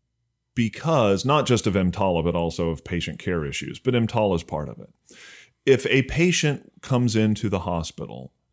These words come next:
and says, "No, I want that white nurse, not the black nurse," same advice holds. What you should do is you should have a conversation with that patient. Say, "That black nurse that you do not want happens to be a highly skilled, trained professional and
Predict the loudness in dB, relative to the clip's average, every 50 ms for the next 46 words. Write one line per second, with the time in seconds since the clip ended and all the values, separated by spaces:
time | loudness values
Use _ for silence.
0 | -4 -2 0 0 0 0 2 2 2 2 2 0 -2 -4 -10 _ _ 0 4 4
1 | 6 6 6 6 4 4 4 2 2 0 0 0 -2 -2 -2 -2 -2 0 0 0
2 | 0 -2 -4 -4 -4 -4 -4 -6 -6 -4 -4 -4 -4 -4 -6 -6 -4 -4 -4 -4
3 | -6 -8 -12 -12 -14 -14 -16 -20 -20 -20 -20 _ _ _ _ _ _ _ _ _
4 | -2 2 2 4 4 4 4 4 4 4 4 2 2 2 0 0 0 0 -4 -6
5 | -6 -4 -4 -4 -4 -4 -4 -2 0 2 2 4 4 2 2 0 0 0 0 0
6 | -2 -2 -4 -4 -4 -2 -2 0 -2 -2 -2 -2 -2 -2 -4 -4 -8 -8 -8 -8
7 | -10 -10 -10 -10 -8 -8 -8 -8 -10 -10 -12 -10 -6 -6 -4 -2 -2 -4 -4 -8
8 | -12 -20 -20 -20 -10 -4 0 2 2 2 2 2 0 2 0 0 -2 -2 -2 -2
9 | -2 -4 -4 -6 -4 -2 -2 -2 0 -2 0 0 0 0 0 -2 -2 -4 -6 -6
10 | -8 -10 -16 -20 _ _ _ _ _ _ -4 -2 -2 -2 0 -2 -2 -2 -2 -2
11 | 0 0 2 2 2 2 0 -2 -2 -2 -4 -2 -2 -2 -4 -4 -4 -4 -2 0
12 | 0 0 2 0 -2 -4 -4 -4 -2 -2 -2 -2 -4 -4 -6 -6 -2 -2 -2 0
13 | -2 -4 -4 -4 -2 -2 -2 -2 -2 -2